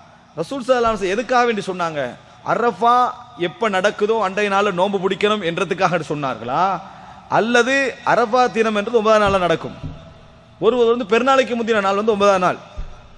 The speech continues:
அந்த ஒன்பதாம் நாள்ல நோன்பு பிடிக்கணும் என்றதுக்காக வேண்டி ரசூலுல்லாஹ் சொன்னாங்களா?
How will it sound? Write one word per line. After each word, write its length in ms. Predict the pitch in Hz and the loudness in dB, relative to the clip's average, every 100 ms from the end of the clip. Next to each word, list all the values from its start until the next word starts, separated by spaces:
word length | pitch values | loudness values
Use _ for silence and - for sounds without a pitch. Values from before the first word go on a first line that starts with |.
| - | -8
அந்த 100 | 214 220 | -2 0
ஒன்பதாம் 260 | 208 269 269 | 2 2 4
நாள்ல 180 | 262 254 220 | 2 2 2
நோன்பு 180 | 240 214 | 0 -2
பிடிக்கணும் 420 | 220 180 220 196 156 180 | -2 2 0 0 -4 -2
என்றதுக்காக 380 | 226 214 196 220 | 0 0 2 2
வேண்டி 160 | 226 | 2
ரசூலுல்லாஹ் 380 | 165 175 185 175 | 0 2 0 0
சொன்னாங்களா? 340 | 143 127 107 | -2 -2 -4